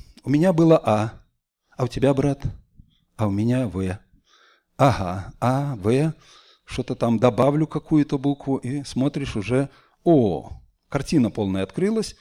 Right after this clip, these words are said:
и вот она, ясная воля Господа, там для чего-то. Я думаю, что такого не бывает. Не нужно также молиться и поститься о том, что нам Господь не открыл в Библии.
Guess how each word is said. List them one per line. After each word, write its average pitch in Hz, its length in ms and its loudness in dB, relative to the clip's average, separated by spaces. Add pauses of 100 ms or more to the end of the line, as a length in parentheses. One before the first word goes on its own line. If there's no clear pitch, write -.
(180)
и 127 60 -6
вот 175 240 0
она, 127 200 -2
ясная 113 420 -4
воля 113 260 0
Господа, 127 580 -4 (680)
там 95 260 -6 (460)
для 98 240 -8
чего-то. - 500 -10
Я 131 160 -2
думаю, 165 240 -2
что - 180 -6
такого 113 500 -2 (580)
не 120 140 0
бывает. 92 580 0 (760)
Не 143 180 4
нужно 190 360 2
также 131 320 4
молиться 143 460 2
и 131 40 2
поститься 120 480 -2
о 101 40 -4
том, 190 240 -2
что 110 360 0 (120)
нам 143 220 0
Господь 127 420 0
не 117 80 0
открыл 117 380 0
в 107 120 -10
Библии. 82 520 -4